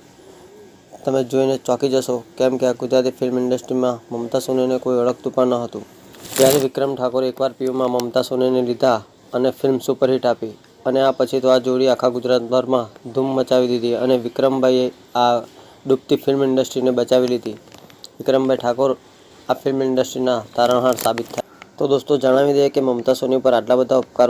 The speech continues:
કરવા છતાં પણ વિક્રમભાઈ ઠાકોરના માતૃશ્રીના બેસણામાં કે ઘરે હજી પણ આવ્યા નથી,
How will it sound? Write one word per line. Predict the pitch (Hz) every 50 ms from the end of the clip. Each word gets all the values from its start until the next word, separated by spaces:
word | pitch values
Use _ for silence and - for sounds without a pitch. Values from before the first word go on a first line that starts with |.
| 120 117 -
કરવા | 123 117 120 123
છતાં | 123 - - 123 - 127 123 123
પણ | 127 120 107 104 - - - 117
વિક્રમભાઈ | 117 - 131 123 120 123 123 123 -
ઠાકોરના | - 117 120 - - 123 120 123 123 120 117
માતૃશ્રીના | 113 110 - 117 117 - 127 127 123 120
બેસણામાં | 120 120 110 - 131 131 131 131 131 127 -
કે | 127 123
ઘરે | 120 - 120 123 123
હજી | 117 120 113 117 131 131
પણ | - 135 123
આવ્યા | 123 123 123 123 123
નથી, | 123 113 - 131